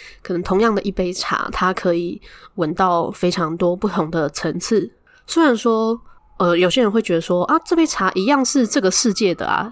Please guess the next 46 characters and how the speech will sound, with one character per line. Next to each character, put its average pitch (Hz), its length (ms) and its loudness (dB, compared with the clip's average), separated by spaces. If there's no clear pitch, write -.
一 196 100 0
样 277 160 4
是 247 280 0
就 226 160 -2
是 214 100 0
我 170 60 -2
们 175 60 0
所 175 160 0
说 214 140 0
的 196 60 2
这 196 80 2
个 190 60 4
现 160 300 0
实 - 220 -6
的 - 120 -4
啊， - 160 -2
但 285 160 2
是 262 340 2
所 226 240 2
有 311 140 4
的 190 120 -4
能 165 180 -2
量 190 260 0
本 156 240 -2
来 139 160 0
也 180 200 0
都 196 180 2
是 202 180 0
在 180 240 0
我 151 140 -2
们 120 160 -8
当 175 240 -4
下 175 200 -2
的 156 60 -4
这 156 100 -4
个 151 120 -4
现 - 260 -2
实， - 320 -6
只 185 80 0
是 247 120 0
说 254 220 2
我 208 140 2
们 156 180 -4
在 233 160 0
这 226 180 0
个 190 120 -4